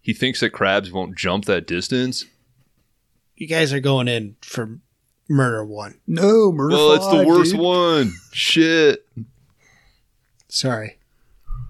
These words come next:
Speaker 3: Regency drives Tim over to the station where they share some wild turkey. Uh, old wild turkey bottle looks super cool, guys.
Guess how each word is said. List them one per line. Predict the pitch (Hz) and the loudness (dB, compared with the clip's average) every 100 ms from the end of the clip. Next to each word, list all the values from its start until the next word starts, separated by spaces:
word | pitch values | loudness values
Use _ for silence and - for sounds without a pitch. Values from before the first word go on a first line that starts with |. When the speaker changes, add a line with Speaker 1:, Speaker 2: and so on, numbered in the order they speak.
| - - - - - - _ _ _ _ _ _ _ _ _ _ _ - | -12 -12 -12 -14 -16 -20 _ _ _ _ _ _ _ _ _ _ _ -2
Speaker 3:
Regency | 214 160 - 131 | 0 0 0 0
drives | 110 101 98 | 0 -2 -4
Tim | - 113 101 | -4 -4 -2
over | 95 101 | -2 -2
to | 123 | -2
the | 98 | -4
station | - - 101 - 104 101 | -4 -4 -4 -2 -4 -2
where | 101 98 | -4 -4
they | 101 104 | -2 -2
share | - 117 107 | -2 -2 -2
some | - 95 | -2 -4
wild | 95 104 98 90 | -2 -2 -4 -6
turkey. | 120 113 - 101 104 _ _ _ _ _ _ _ - | -4 -4 -4 -6 -6 _ _ _ _ _ _ _ -6
Uh, | 113 85 90 - | -4 -4 -8 -8
old | - 143 101 | -2 -2 0
wild | 104 120 92 | 0 -2 -4
turkey | - 135 - | -4 -4 -2
bottle | 107 95 90 | -4 -4 -6
looks | 95 - | -8 -4
super | 151 147 101 | -4 -2 -4
cool, | - 131 165 101 | -2 0 0 0
guys. | 101 110 107 - | -2 -2 -4 -10